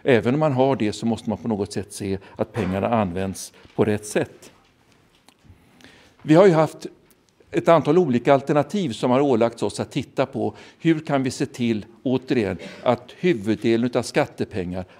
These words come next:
används för det som de är avsedda för och att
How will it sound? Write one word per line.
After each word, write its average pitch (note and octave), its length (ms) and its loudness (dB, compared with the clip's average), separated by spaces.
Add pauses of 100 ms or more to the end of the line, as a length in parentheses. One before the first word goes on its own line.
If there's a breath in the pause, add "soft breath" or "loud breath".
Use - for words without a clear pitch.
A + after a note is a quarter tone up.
används G#2+ 680 0
för C3+ 120 -4
det G#2 200 -4
som G2 240 -6
de G2 140 -4
är G#2 100 -4 (300 loud breath)
avsedda C3 600 0
för G2+ 280 -8 (400 soft breath)
och C#3 280 2
att - 240 -2